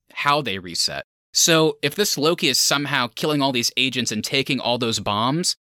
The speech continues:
I guess you can't reset that Loki. So I think they did a decent enough job setting up that this is bad, and so we need some help.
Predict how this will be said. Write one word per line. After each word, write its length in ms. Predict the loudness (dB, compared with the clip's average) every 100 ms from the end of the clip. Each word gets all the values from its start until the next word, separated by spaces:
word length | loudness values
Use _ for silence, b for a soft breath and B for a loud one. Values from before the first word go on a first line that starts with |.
| _
I 40 | -2
guess 200 | 0 -2
you 80 | 0
can't 220 | -2 -2
reset 560 | -2 0 2 0 0
that 200 | -2 -4
Loki. 400 | -4 -10 -10 -10
So 360 | -2 2 2 0 _ _ -4
I 60 |
think 120 | 0
they 80 | 0
did 160 | 2 0
a 60 |
decent 420 | 0 -2 -2 2 2
enough 220 | 2 0
job 340 | 0 2 2
setting 340 | 2 2 0 0
up 180 | -2
that 160 | -4 -2
this 120 | 0
is 140 | 0 -2 _ _ _ -2
bad, 480 | 0 2 2 -2 -6 _ -4
and 160 | 0 2
so 160 | 2
we 120 | 2
need 180 | 0 0
some 160 | 0 -2
help. 320 | -2 -2